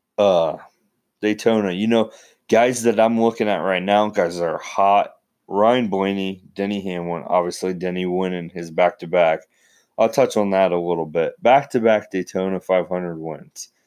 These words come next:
Um, that's awesome. And being that in this one, second closest finish,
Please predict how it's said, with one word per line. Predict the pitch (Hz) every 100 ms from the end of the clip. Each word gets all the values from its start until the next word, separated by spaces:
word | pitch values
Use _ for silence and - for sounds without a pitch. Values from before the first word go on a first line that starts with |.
| _ _ _ _ _ _ _ _ _ -
Um, | 98 101 90 85 85 _ _ _
that's | - 95 - _
awesome. | - 117 113 107 - 87 95 _ _ _ _ _ _ _ _
And | 113 120 123 113 95
being | 107 110 107 104
that | 101 95 -
in | 104 98
this | 110 107 101
one, | 101 101 98 _ _ _ -
second | - 120 110 110
closest | 87 110 107 101 95
finish, | - 104 101 98 -